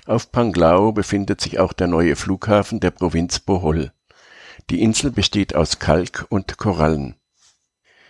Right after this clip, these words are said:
Hier lande ich mit einer Maschine der Fluggesellschaft Cebu Pacific aus der nördlich gelegenen Metropole Manila kommend.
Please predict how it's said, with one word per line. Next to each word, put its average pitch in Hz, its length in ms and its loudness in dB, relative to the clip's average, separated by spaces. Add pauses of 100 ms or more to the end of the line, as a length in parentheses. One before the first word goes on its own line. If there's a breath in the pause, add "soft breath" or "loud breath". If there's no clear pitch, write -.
(120 soft breath)
Hier 131 200 4
lande 104 360 4
ich - 200 -2
mit - 180 -2
einer 92 220 2
Maschine 101 480 2
der 90 100 2
Fluggesellschaft 95 840 -2
Cebu 87 320 0
Pacific - 720 -2
aus 87 160 0
der 82 120 0
nördlich 87 440 0
gelegenen 90 520 0
Metropole 87 640 -2
Manila 92 500 2
kommend. 78 540 -4